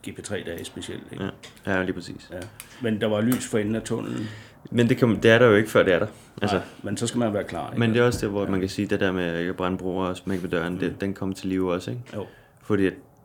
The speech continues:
Speaker 2: det er en lille verden, og nogle gange så er der bare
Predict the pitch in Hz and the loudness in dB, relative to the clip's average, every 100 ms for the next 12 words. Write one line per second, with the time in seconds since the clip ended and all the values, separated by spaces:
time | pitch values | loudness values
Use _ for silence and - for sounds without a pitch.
0 | _ _ - 131 135 131 123 127 127 120 | _ _ 0 2 4 6 4 4 0 2
1 | 113 120 117 120 - 117 107 107 104 104 | 2 2 4 2 4 4 4 4 4 4
2 | 95 87 | 2 -2